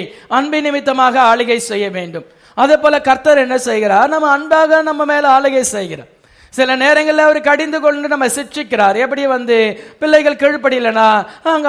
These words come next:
அங்க த-, தாய் ஒரு அடி கொடுப்பாங்க, அல்லது அங்க அப்பா ஒரு அடி கொடுப்பாரு. எதுக்காக?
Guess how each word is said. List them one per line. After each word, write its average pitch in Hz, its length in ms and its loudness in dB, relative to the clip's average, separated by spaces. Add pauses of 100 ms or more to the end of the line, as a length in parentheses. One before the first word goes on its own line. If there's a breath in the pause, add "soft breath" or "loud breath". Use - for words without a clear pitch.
(140)
அங்க 262 140 -2
த-, 254 240 -6
தாய் 294 280 4
ஒரு 269 160 4
அடி 269 180 -2
கொடுப்பாங்க, 185 400 -8 (680 soft breath)
அல்லது 294 340 4
அங்க 277 120 0
அப்பா 269 280 2
ஒரு 285 200 4
அடி 269 160 -2
கொடுப்பாரு. 196 440 -4 (100)
எதுக்காக? 302 340 2